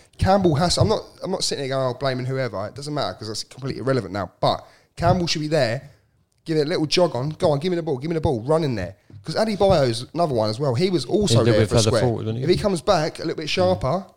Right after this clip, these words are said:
Speaker 1: we score, also we score there. Maybe Campbell doesn't realise what Adebayo's doing and there's no communication. That's what it seemed, lack of commu-, and
Speaker 2: Well,
Speaker 1: he's
Speaker 2: it'd be
Speaker 1: take, decided to take it on himself and he's obviously cracked the bar or whatever, so.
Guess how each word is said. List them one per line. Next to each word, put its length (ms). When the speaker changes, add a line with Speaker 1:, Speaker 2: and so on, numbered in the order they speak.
Speaker 1:
we 100
score, 300
also 380
we 80
score 220
there. 260
Maybe 220
Campbell 320
doesn't 200
realise 280
what 140
Adebayo's 440
doing 320
and 80
there's 140
no 140
communication. 560
That's 100
what 80
it 40
seemed, 260
lack 240
of 60
commu-, 100
and 220
Speaker 2:
Well, 120
Speaker 1:
he's 80
Speaker 2:
it'd 180
be 60
Speaker 1:
take, 140
decided 300
to 40
take 140
it 40
on 60
himself 380
and 80
he's 140
obviously 200
cracked 200
the 60
bar 300
or 40
whatever, 320
so. 400